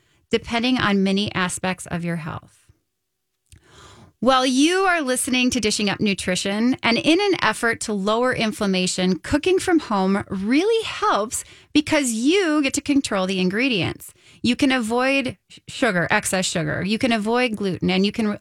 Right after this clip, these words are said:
avoid those refined oils much easier when you're cooking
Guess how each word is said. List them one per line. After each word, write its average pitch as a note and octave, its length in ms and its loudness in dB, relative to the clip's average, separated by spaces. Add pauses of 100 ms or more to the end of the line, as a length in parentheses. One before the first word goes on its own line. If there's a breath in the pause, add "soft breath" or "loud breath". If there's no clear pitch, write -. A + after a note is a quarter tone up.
avoid A#3 400 0
those A#3+ 320 0 (160)
refined F#3+ 480 0 (160)
oils B3 480 0 (240 soft breath)
much D4+ 340 0
easier A3 800 0
when A#3 220 -2
you're A3 120 0
cooking F3+ 520 -4